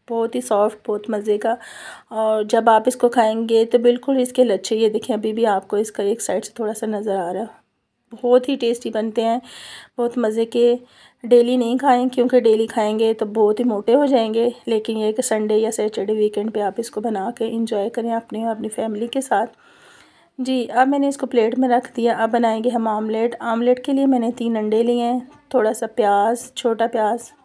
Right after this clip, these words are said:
टमाटर और सब्ज़ मिर्चें, ल-, नमक, लाल मिर्च और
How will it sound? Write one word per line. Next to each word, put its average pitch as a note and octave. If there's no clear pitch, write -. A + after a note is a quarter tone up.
टमाटर A3
और A#3
सब्ज़ A3
मिर्चें, G#3+
ल-, A3+
नमक, A3+
लाल G#3+
मिर्च A3
और G#3+